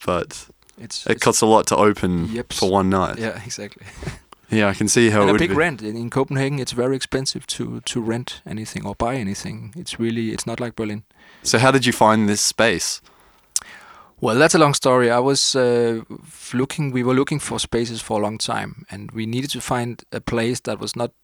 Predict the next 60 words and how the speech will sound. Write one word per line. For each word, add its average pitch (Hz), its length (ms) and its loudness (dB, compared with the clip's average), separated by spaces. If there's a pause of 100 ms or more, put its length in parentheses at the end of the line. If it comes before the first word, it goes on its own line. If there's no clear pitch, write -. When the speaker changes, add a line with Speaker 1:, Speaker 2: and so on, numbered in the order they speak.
(140)
Speaker 2:
too 147 200 2
far 151 280 2
away 143 180 2
from 151 180 -4
the 143 80 -2
center, 147 340 -4
but 120 120 -4
also 131 240 0
we 123 80 -2
wanted 120 260 -2
to 117 100 -8
be 113 220 -6
close 127 380 0
enough 117 220 -6
to - 100 -10
the 113 60 -4
center 123 320 -4
so 117 160 -6
that 107 140 -10
people 117 260 -6
can 110 160 -8
still 107 280 -8
walk 113 300 -2
or, - 180 -4
or - 80 -12
take - 300 -6
their 107 140 -6
bicycle - 580 -6 (520)
to - 160 -4
the - 120 -10
club. - 240 -12 (960)
And 113 220 -10
in 117 100 -6
the 123 120 -2
end, 131 120 -4
finally, 131 300 -2
we 120 100 -6
found 113 280 -6
this. - 440 -4 (300)
It 101 100 -8
was 107 260 -4
used 123 300 -2
to - 140 -6
something 110 400 -4
else. 110 180 -4
I 101 60 -8
think 117 160 -8
it 107 60 -8
was, 104 180 -6
like, 104 120 -6
a 107 60 -6
wine 101 320 -2
cigar 104 400 -6
club - 260 -10
or - 40 -10
something - 400 -8
when - 140 -10
we, 101 180 -8 (340)
when 101 140 -6
we, 101 160 -10